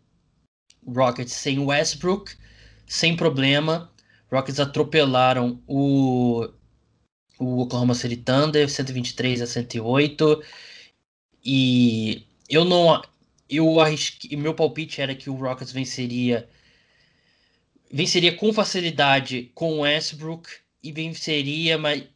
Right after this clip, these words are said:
também sem, assim, não seria sufoco, mas também precisaria trabalhar, mas com, era o favorito mesmo sem o Westbrook. E a gente viu em quadra porque o Rockets atropelou completamente o Thunder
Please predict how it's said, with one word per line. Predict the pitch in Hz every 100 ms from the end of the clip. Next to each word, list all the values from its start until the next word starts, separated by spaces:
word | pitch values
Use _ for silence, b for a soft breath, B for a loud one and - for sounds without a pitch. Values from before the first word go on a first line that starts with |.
| _
também | - 151 147 165
sem, | 170 165 156 156 147 131 131 - 151 -
assim, | - 156
não | 139
seria | 139 147 147
sufoco, | 151 147 - 156 160 156
mas | 143 143
também | 139 143 147 B B B B B _ _ _ _
precisaria | - 135 - 156 147
trabalhar, | 151 139 135 131 151
mas | 156
com, | - 160 - -
era | 123 160
o | 180
favorito | 170 151 156 156
mesmo | 156 156 147
sem | 156
o | 156 127
Westbrook. | 110 - 117 107 - _ b b b b b b
E | 127 127 123 123
a | 123
gente | 139 135
viu | 127
em | 135
quadra | 131 123 120 120
porque | 123 - - 120 123
o | 127 120
Rockets | 117 117 120 - 117
atropelou | - 120 123 113
completamente | 113 120 120 120 117 123
o |
Thunder | 117 117 117 123 127 127